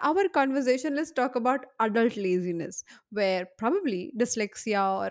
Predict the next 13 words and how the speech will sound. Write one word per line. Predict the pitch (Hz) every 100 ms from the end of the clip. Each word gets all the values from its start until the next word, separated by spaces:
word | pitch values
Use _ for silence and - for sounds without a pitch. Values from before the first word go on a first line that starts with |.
| -
other | 202 196 202
depression | 196 - 220 220 247 220
kind | 214 202
of | 202
issues | 196 - 202 202
are |
not | 208 233 269 302 262
bothering | 202 185 165 170 165
you. | 202 320 _ - _ -
You | 285 311
are | 254 226 - _
completely | 247 240 - 240 269 339 277 240
fine, | - 180 180 196